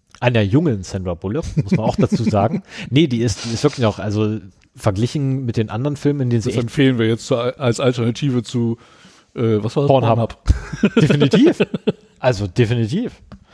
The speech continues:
Speaker 1: Ich weiß noch nicht mal, ob das, ob das einer von einem Bald-, ich bin der Meinung, das war einer von den Baldwins, der da ihren, ihren Unterstützer gespielt hat.
Speaker 2: Ich hab keine Ahnung, ich bin kein, äh,
Speaker 1: Ah, ey, nie verstehst du eine Anspielung, die ich gemacht habe bis jetzt.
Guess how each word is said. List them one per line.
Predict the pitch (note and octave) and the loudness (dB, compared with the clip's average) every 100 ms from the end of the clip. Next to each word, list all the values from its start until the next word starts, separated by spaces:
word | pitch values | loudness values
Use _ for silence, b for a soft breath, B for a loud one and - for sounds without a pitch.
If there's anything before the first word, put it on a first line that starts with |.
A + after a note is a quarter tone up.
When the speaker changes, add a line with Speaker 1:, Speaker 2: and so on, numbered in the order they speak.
| B B B | B B B
Speaker 1:
Ich | - | -4
weiß | A#2+ - G3 | 0 2 2
noch | |
nicht | F3+ F3+ | 0 0
mal, | |
ob | C#3+ - | -2 2
das, | C#3 - - - | 2 2 -4 -12
ob | - | -2
das | C3 - | -2 0
einer | C#3 C#3+ | -2 -2
von | - B2 | 0 0
einem | G2+ | 2
Bald-, | C#3 A3+ - | 0 0 -2
ich | - | -4
bin | - | -2
der | A#2 | 0
Meinung, | G2+ D#3 | 0 -2
das | C#3 | -4
war | A2 | -4
einer | B2 | -4
von | - A#2+ | 0 0
den | G2+ | 2
Baldwins, | G#2+ C#3 G2 F2+ | 2 2 -2 -4
der | G#2+ | 0
da | G2 G2 | 0 0
ihren, | F#2+ G2+ F#2+ F#2 F#2 _ _ _ _ - | 0 -4 -4 -6 -10 _ _ _ _ -2
ihren | A2+ G#2+ | 0 0
Unterstützer | A2+ G#2+ - C3 A2+ | 0 0 0 -2 0
gespielt | G2 - G2 F#2 | 0 0 -4 -2
hat. | F#2+ - - | -4 -6 -6
Speaker 2:
Ich | C3+ - | -6 -4
hab | B2+ | -6
keine | - C#3+ C#3+ | 0 0 2
Ahnung, | D3+ D3 | 0 0
ich | B2 | -2
bin | C3+ B2 A#2+ | -2 -2 -4
kein, | - A#2 A#2+ A#2+ A2+ | -4 -2 0 0 -2
äh, | A2+ A2 | 0 2
Speaker 1:
Ah, | G2+ G2 - F#2+ F2 - - - - - - - | 2 2 0 -2 -4 -6 -8 -10 -10 -12 -12 -6
ey, | A#2 B2+ | -2 -2
nie | B2+ F#3+ A3 | 0 0 0
verstehst | - F#3 - G3+ F3 | 2 0 2 0 2
du | |
eine | E3+ E3 | -2 -2
Anspielung, | F3+ - D3 C3+ | -4 -2 -2 -2
die | A#2 | -4
ich | - | -4
gemacht | A2+ G#2 A2 | -4 -4 -2
habe | G#2+ | -2
bis | G2+ G#2 | -2 -4
jetzt. | G2 - | -6 -8